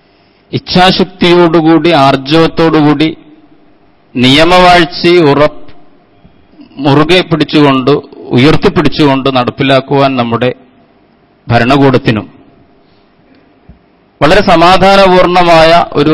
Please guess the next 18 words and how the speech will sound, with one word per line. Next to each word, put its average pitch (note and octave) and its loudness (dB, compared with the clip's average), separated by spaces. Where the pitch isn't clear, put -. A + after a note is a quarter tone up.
അന്തരീക്ഷത്തിൽ C#3+ -2
നമ്മുടെ C3+ -4
ജീവിതത്തെ C3 -4
മുമ്പോട്ട് C3 -2
കൊണ്ടുപോകുവാൻ B2 0
ഈ B2 0
രാജ്യത്തെ A#2 -4
ജനതക്കും A2+ -4
അല്ലാഹു D3+ 0
സുബ്ഹാനഹു D3 0
വ D3+ 0
തആല C3+ 2
അനുഗ്രഹം C3 0
നൽകുമാറാകട്ടെ D3 2
എന്ന് C3 -2
നമ്മൾ B2+ 0
പ്രാർത്ഥിക്കുക, C#3 0
പ്രത്യാശിക്കുക. C#3 -2